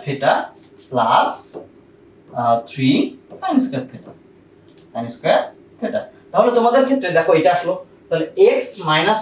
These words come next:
two সমান সমান কি আসবে? x minus two সমান সমান আসবে just sin square theta। তাহলে root over x minus two কি আসবে? শুধুমাত্র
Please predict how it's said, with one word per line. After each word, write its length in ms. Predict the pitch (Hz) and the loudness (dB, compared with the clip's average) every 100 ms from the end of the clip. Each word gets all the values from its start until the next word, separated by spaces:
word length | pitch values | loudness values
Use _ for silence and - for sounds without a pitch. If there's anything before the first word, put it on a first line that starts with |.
| - | -4
two 140 | - 247 - _ - - - - - _ - - | -8 -8 -10 _ -18 -18 -16 -20 -20 _ -20 -20
সমান 180 | - 156 160 | -6 -4 0
সমান 140 | 175 175 | -2 0
কি 60 | 175 | -2
আসবে? 180 | 156 254 - - - 131 | 2 0 -2 -10 -10 -10
x 20 | - | -4
minus 180 | 175 175 | -4 -4
two 80 | 180 | -6
সমান 140 | 175 170 | -8 -6
সমান 140 | 185 175 | -2 -2
আসবে 160 | 165 - - - _ _ 120 185 | 0 -2 -2 -14 _ _ -4 0
just 240 | - - - - - | 2 0 -10 -18 -4
sin 160 | 226 202 | -2 -2
square 200 | - 139 - | -2 -8 -8
theta। 180 | 127 - - - _ _ - - _ - - - _ - | -14 -14 -16 -20 _ _ -20 -20 _ -20 -20 -20 _ 0
তাহলে 240 | 196 160 - - _ 123 | 2 4 0 -4 _ -4
root 160 | 139 240 | 0 2
over 180 | 240 294 302 226 | 4 2 2 -2
x 20 | 226 247 | 0 2
minus 160 | 247 247 | 2 0
two 100 | 233 | 0
কি 40 | 254 | 0
আসবে? 160 | 233 277 370 - _ _ - - - - - - | 0 0 -2 -8 _ _ -14 -14 -10 -12 -12 -16
শুধুমাত্র 300 | 160 220 240 | -2 2 4